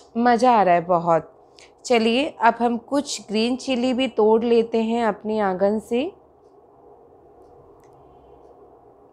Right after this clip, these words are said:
ये देखिए, हमने कुछ ग्रीन चिली तोड़ ली हैं। और अब हमने अपनी प्याज को अच्छे से छील लिया है, वॉश कर लिया है।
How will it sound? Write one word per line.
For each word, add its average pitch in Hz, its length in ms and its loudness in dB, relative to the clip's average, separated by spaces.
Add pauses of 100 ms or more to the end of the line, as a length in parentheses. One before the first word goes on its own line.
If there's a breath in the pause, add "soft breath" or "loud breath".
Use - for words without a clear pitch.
(1200)
ये 185 80 -2
देखिए, 214 520 -6 (300)
हमने 208 300 0
कुछ 254 320 -6
ग्रीन 220 260 -2
चिली 233 320 -2
तोड़ 208 400 0
ली 233 260 -4
हैं। 214 280 -2 (920 soft breath)
और 170 280 0 (460)
अब 285 180 0
हमने 208 580 -4
अपनी 220 280 -6
प्याज 220 480 0
को 277 400 -8 (180)
अच्छे 220 280 -6
से 233 180 -6
छील 233 360 -4
लिया 247 280 4
है, 247 280 0
वॉश 208 460 -2
कर 240 240 0
लिया 233 280 2
है। 233 360 -2